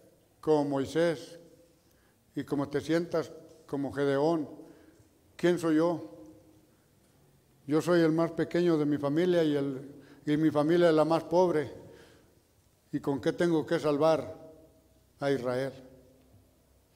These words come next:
Ve con esta tu fuerza, que yo soy contigo". Nomás con la fuercita que traes es todo lo que puedes usar,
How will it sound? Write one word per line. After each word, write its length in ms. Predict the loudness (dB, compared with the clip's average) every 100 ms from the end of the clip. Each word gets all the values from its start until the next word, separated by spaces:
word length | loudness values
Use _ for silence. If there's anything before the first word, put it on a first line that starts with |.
| _ _ 2
Ve 200 | 4 6
con 200 | 4 0
esta 260 | 0 -4
tu 140 | -4 0
fuerza, 500 | 2 2 0 -2 -4 -14 -20 -20 _ _ _ _ _ -6
que 140 | 0
yo 100 | 0
soy 180 | 0 -2
contigo". 460 | -4 -6 -10 -10 -16 -20 -20 -20 -20 -20 -20 -20 -20 -20 -20 -20 -20 -20 -20 -20 -12
Nomás 340 | -6 -4 -4
con 160 | -4 -4
la 80 | -2
fuercita 540 | -4 -6 -8 -8 -8
que 100 | -8
traes 480 | -6 -2 -2 -2 -8 -18 -18
es 160 | -12
todo 200 | -4 -4
lo 160 | -2 -6
que 260 | -6 -8 -8
puedes 400 | -8 -2 -2 -2
usar, 480 | -6 -2 -2 -4